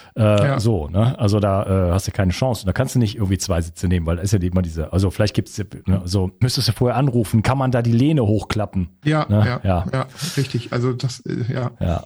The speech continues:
Speaker 1: Wahnsinn. Okay, ich würd sagen, äh, im nächsten Teil sprechen wir darüber, äh, wie es dann auch so objektiv ein bisschen um deine Gesundheit stand. Ich will das noch ein bisschen mehr beleuchten. <laughs>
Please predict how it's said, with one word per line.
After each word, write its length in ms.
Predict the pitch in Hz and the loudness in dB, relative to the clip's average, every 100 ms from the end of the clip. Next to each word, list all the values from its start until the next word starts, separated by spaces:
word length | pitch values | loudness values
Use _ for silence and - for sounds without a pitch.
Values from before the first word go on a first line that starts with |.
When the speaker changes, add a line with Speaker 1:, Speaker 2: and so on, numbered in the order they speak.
| - | -8
Speaker 1:
Wahnsinn. 420 | 80 76 78 76 82 - - - | -4 -4 -2 -4 -6 -12 -14 -6
Okay, 240 | - - | -4 -2
ich 160 | - 117 | -2 -2
würd 160 | 151 | -2
sagen, 380 | 160 160 196 202 - - | 0 0 0 -4 -8 -4
äh, 360 | 127 127 123 135 | -2 -2 0 2
im 340 | 127 131 - | 2 2 0
nächsten 360 | 127 143 226 - | 2 2 0 -2
Teil 340 | 147 120 131 | -2 0 -2
sprechen 360 | - - 143 156 | -2 -2 -2 0
wir 120 | 147 | 0
darüber, 1080 | 131 139 151 151 147 - 135 127 123 127 123 | 2 2 2 2 0 2 2 4 4 2 -2
äh, 20 | - _ - | -8 _ -4
wie 120 | 120 | 0
es 100 | 139 | 0
dann 240 | - 131 131 | 0 -2 0
auch 160 | 123 | -2
so 160 | - - | 0 0
objektiv 420 | 113 120 - 175 | 0 -2 0 0
ein 60 | 107 | 0
bisschen 220 | 98 113 | -2 -2
um 60 | 95 | 0
deine 180 | 92 | 0
Gesundheit 420 | 90 90 95 90 - | 0 0 0 0 -2
stand. 260 | - 110 | 0 0
Ich 120 | 113 | 0
will 80 | 123 | -2
das 100 | 120 | 0
noch 100 | 123 | 0
ein 40 | 113 | -2
bisschen 180 | - | 0
mehr 140 | 117 120 | 2 2
beleuchten. 680 | 113 113 135 - - 143 | 2 2 2 0 0 2
<laughs> 60 | 185 | 2